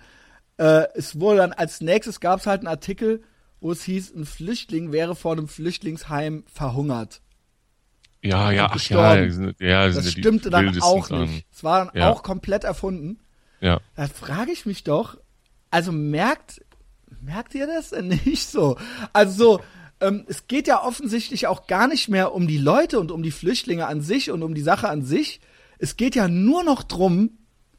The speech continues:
Speaker 1: irgendwie, ich bin jetzt in dieser Gruppe
Speaker 2: Oh, und dann
Speaker 1: und
Speaker 2: muss ich
Speaker 1: ich
Speaker 2: das
Speaker 1: hasse
Speaker 2: für
Speaker 1: die
Speaker 2: das jetzt
Speaker 1: andere
Speaker 2: rechtfertigen,
Speaker 1: Gruppe,
Speaker 2: genau.
Speaker 1: genau, und jetzt muss ich das und das und, äh, äh, äh, es werden halt genauso Syste-, also es, es laufen ja in beiden Lagern oder so, wie,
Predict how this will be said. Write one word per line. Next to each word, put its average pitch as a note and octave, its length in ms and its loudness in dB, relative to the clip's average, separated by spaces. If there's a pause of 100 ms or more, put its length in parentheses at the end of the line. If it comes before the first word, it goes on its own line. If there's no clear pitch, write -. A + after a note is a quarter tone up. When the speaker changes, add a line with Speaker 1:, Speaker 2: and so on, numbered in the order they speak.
(280)
Speaker 1:
irgendwie, A3 220 6
ich - 200 -4
bin C4+ 140 4
jetzt C4+ 180 6
in F#3 160 -2
dieser B3+ 300 6
Gruppe F#4 500 -2 (800)
Speaker 2:
Oh, C#3+ 120 -4
und C#3+ 180 2
dann D3 120 6
Speaker 1:
und D3+ 40 4
Speaker 2:
muss D3+ 120 4
ich D3 40 2
Speaker 1:
ich - 60 2
Speaker 2:
das C3 140 8
Speaker 1:
hasse - 100 4
Speaker 2:
für - 40 4
Speaker 1:
die - 40 2
Speaker 2:
das - 200 6
jetzt - 120 2
Speaker 1:
andere B3 100 0
Speaker 2:
rechtfertigen, - 320 2
Speaker 1:
Gruppe, F4 120 4
Speaker 2:
genau. - 120 4
Speaker 1:
genau, G#3+ 160 8
und F3+ 80 -2
jetzt A3+ 240 2
muss A3 200 -2
ich B3 120 -6
das A3+ 220 2
und G3+ 160 -4
das A3 200 2 (320)
und, G#3+ 260 0
äh, G3 320 0 (260)
äh, G3+ 80 4
äh, F#3 420 8
es - 200 -12
werden B3 280 4
halt G#3+ 220 0
genauso C4 500 0
Syste-, - 240 -6
also G#3 160 -4
es, - 140 -12
es - 240 -10
laufen B3+ 340 6
ja G#3+ 80 -2
in D#3 140 -10
beiden B3 500 0 (720)
Lagern E3 560 -4
oder D#3 180 0
so, D#3+ 160 -4
wie, D3 140 -6